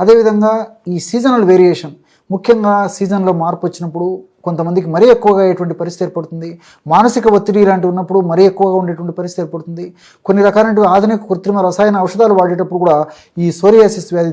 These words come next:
తీవ్ర రూపం దాల్చేందుకు అవకాశం ఏర్పడుతూ ఉంటుంది. ఈ సోరియాసిస్ వ్యాధిని నిర్లక్ష్యం చేయడం వల్ల క్రమక్రమంగా వ్యాధి ఆ యొక్క సమస్య కీళ్లకు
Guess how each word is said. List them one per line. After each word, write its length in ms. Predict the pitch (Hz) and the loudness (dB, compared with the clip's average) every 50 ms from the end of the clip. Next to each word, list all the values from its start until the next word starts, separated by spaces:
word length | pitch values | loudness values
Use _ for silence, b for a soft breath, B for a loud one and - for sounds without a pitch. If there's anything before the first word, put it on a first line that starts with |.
| 165 | -2
తీవ్ర 160 | 185 196 202 202 190 | 0 2 2 2 2
రూపం 200 | 185 185 175 165 165 | 0 -2 -4 -2 -2
దాల్చేందుకు 380 | 156 156 156 160 156 151 147 143 | -2 -2 -4 -6 -8 -6 -4 -4
అవకాశం 300 | 156 156 185 170 185 214 233 180 156 | -4 -2 -2 -4 -4 -2 0 0 0
ఏర్పడుతూ 320 | - - 156 139 - 165 147 | 0 0 -2 -4 -4 -4 -8
ఉంటుంది. 240 | 127 113 127 127 113 - b b b b b b 214 220 | -8 -8 -12 -14 -16 -20 b b b b b b -2 0
ఈ 20 | 220 220 214 - | 0 -2 2 4
సోరియాసిస్ 520 | 233 233 240 233 220 202 - 208 190 - 202 | 4 6 6 6 4 4 2 -6 -6 -2 -2
వ్యాధిని 220 | 196 190 190 185 180 | -2 0 0 -2 -2
నిర్లక్ష్యం 340 | 170 180 190 190 185 180 170 170 | 0 0 -2 -2 -4 -8 -8 -8
చేయడం 200 | 170 165 160 160 160 160 | -6 -6 -6 -6 -6 -4
వల్ల 120 | 165 175 180 180 180 180 - | -4 -2 -2 -4 -4 -6 -8
క్రమక్రమంగా 640 | 165 170 190 180 - 185 175 170 170 175 180 180 160 147 156 160 156 - 165 165 | -6 -6 -6 -4 -4 -4 -6 -6 -6 -4 -4 -2 -2 -2 -4 -6 -8 -8 -6 -2
వ్యాధి 340 | 170 180 196 202 185 214 214 202 | 0 2 2 2 2 2 2 2
ఆ 40 | 180 | 2
యొక్క 120 | - - 127 - 180 | 0 -2 -6 -8 -6
సమస్య 360 | 190 202 208 - 208 202 196 202 - _ - | -6 -6 -6 -4 -4 -4 -4 -4 -8 _ -6
కీళ్లకు 380 | 208 226 233 214 220 180 151 | -2 0 2 0 0 -2 -10